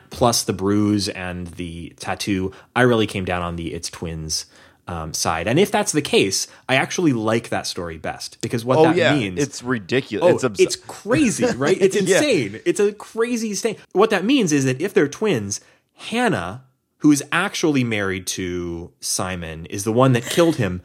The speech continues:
Speaker 1: because, uh, her sister had an affair incognito with Simon. So I think Si-, from Simon's perspective, he sees his wife wearing a wig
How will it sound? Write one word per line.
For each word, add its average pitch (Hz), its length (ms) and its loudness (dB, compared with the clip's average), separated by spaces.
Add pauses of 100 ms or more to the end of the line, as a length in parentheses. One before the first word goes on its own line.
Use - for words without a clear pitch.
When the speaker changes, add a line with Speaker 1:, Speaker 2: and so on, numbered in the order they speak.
(200)
Speaker 1:
because, 123 800 2 (720)
uh, 98 400 0 (140)
her 123 180 -4
sister 110 720 2 (160)
had 127 180 2
an 113 120 0
affair 101 720 0 (720)
incognito 117 880 2 (140)
with 101 220 -2
Simon. 95 500 -4
So 127 140 2
I 117 100 2
think 175 400 -2 (340)
Si-, 190 360 0
from 139 160 -2
Simon's 247 320 4
perspective, 104 640 0 (160)
he 180 160 -4
sees 175 300 -2
his 131 180 2
wife 104 460 -2 (680)
wearing 123 460 4
a 120 80 6
wig 113 500 2